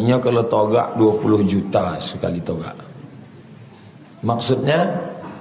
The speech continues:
ini orang kalau dia berdiri, sekali berdiri dua puluh juta.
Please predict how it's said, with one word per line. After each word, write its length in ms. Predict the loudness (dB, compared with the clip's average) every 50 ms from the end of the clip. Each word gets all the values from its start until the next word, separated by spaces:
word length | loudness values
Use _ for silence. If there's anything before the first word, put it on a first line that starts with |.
| -16 -18 -18 -18 -20 -12 -4 0 2
ini 240 | 4 4 4 4 4
orang 560 | 2 2 2 2 2 0 0 0 -2 0 0
kalau 240 | 2 4 4 4 4
dia 160 | 2 2 4
berdiri, 640 | 2 2 4 4 4 6 6 4 4 4 2 0 0
sekali 400 | 0 0 0 2 2 2 4 4
berdiri 560 | 4 4 4 4 4 4 4 4 2 2 2
dua 240 | 2 4 4 4 2
puluh 240 | 2 0 0 2
juta. 560 | 2 2 0 0 0 0 -2 -2 -4 -6 -8